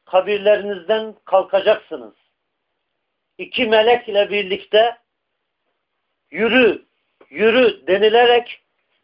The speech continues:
bir meydana doğru götürüleceksiniz. Meydana geldiğinizde bütün insanları oraya toplanmış olarak bulacaksınız. Hiç kimsenin üzerinde elbise olmayacak.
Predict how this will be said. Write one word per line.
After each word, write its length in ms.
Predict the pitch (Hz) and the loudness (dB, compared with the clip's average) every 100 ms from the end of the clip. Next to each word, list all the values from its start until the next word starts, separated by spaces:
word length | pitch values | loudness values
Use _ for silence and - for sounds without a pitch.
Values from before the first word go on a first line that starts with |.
| _ | _
bir 220 | 214 247 202 | -2 -2 2
meydana 520 | 214 214 208 220 214 | 0 2 2 2 0
doğru 300 | 196 208 202 | -2 -4 -2
götürüleceksiniz. 1000 | 185 196 190 196 175 208 - 147 110 _ _ _ _ _ _ _ _ _ _ _ _ _ _ _ _ _ _ _ _ _ _ | -6 -4 -2 -2 0 -2 -2 -16 -16 _ _ _ _ _ _ _ _ _ _ _ _ _ _ _ _ _ _ _ _ _ _
Meydana 440 | 165 208 214 233 240 | -14 -8 -4 -4 -4
geldiğinizde 800 | 208 226 196 226 226 202 220 | -4 -4 -6 -10 -10 -6 -6
bütün 280 | 208 - 240 | -6 -16 -14
insanları 540 | 226 208 214 220 220 226 | -12 -8 -8 -6 -4 0
oraya 380 | 214 220 226 | 0 2 0
toplanmış 600 | - 208 - 214 214 208 | 0 -6 -2 -6 -6 -8
olarak 380 | 202 196 175 - | -2 0 0 -2
bulacaksınız. 600 | 151 - 127 - 117 107 _ _ _ _ _ _ _ _ _ _ _ _ _ | -8 -8 -8 -16 _ _ _ _ _ _ _ _ _ _ _ _ _ _ _
Hiç 320 | - 247 - - | -8 -8 -8 -10
kimsenin 640 | 277 233 240 233 240 220 | -10 -6 -4 -4 -6 -8
üzerinde 680 | 180 233 226 226 233 254 - _ _ _ _ _ _ _ _ _ | -2 -2 -2 -4 0 0 -2 _ _ _ _ _ _ _ _ _
elbise 560 | 190 220 208 202 - 240 | 0 0 -2 -8 -2 -2
olmayacak. 960 | - 233 247 226 208 165 139 107 _ | 2 2 2 0 0 0 -4 -8 _